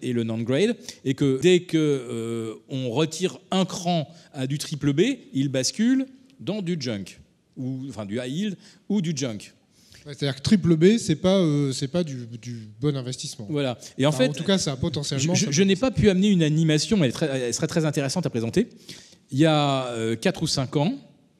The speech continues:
Speaker 1: les, les dettes des entreprises, vous en aviez quand même un, un, un, un gros paquet qui était en triple A, double A, et vous aviez, allez, on va dire, euh, entre trente-cinq et quarante pour cent qui étaient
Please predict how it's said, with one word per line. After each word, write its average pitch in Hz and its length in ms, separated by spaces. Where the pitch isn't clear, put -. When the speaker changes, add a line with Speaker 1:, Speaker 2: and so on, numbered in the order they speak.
Speaker 1:
les, 131 320
les 120 420
dettes 175 160
des 139 140
entreprises, 165 480
vous 135 180
en 165 80
aviez 165 140
quand 185 120
même 196 180
un, 123 340
un, 120 520
un, 113 100
un 113 60
gros 165 260
paquet 165 280
qui - 100
était 170 160
en 143 100
triple - 540
A, 170 380
double 131 420
A, 151 260
et 180 140
vous 156 220
aviez, 143 480
allez, 143 220
on 139 40
va 113 80
dire, 135 260
euh, 123 340
entre 131 160
trente-cinq 151 400
et 151 40
quarante 143 340
pour 131 160
cent 202 140
qui 160 120
étaient 196 320